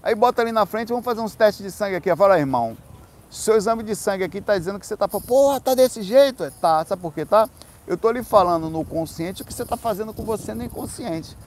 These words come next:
Você tá sofrendo, doendo todo dia, tá sentindo as reações de sua vida desregrada, tá doendo, por, agora tá sentado aqui porque tá, tá com as suas taxas alteradas e por isso você tá aqui, porque tá se passando mal.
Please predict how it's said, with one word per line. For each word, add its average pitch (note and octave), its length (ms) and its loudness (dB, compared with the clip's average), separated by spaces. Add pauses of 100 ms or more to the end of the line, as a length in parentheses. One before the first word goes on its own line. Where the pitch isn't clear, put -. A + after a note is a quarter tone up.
(140)
Você G3 260 -4
tá F#3+ 160 -2
sofrendo, E3+ 600 -6
doendo D#3 440 -4
todo C#3+ 300 -4
dia, E3 380 -6 (480)
tá B3 200 6
sentindo F#3+ 600 -8
as D#3+ 140 -4
reações D#3+ 580 -2
de D3 140 -8
sua D#3 360 -2
vida C3+ 360 -2
desregrada, B2+ 840 -4 (600)
tá B3+ 140 8
doendo, G3+ 400 -2
por, F#3+ 120 -2
agora F#3+ 280 4
tá F3+ 120 0
sentado E3 400 0
aqui D#3 160 -4
porque D#3 200 -10
tá, C#3+ 120 -6 (200)
tá C#3+ 120 0
com C3+ 120 -12
as C3 40 -12
suas C3+ 200 -8
taxas C3+ 340 -8
alteradas C3+ 480 -2
e C3+ 40 -12
por C#3 140 -10
isso C3+ 120 -10
você C3+ 100 -12
tá - 100 -10
aqui, C3+ 140 -12
porque C#3 100 -12
tá B2+ 100 -12
se - 200 -20
passando C#3 420 -8
mal. F3 320 4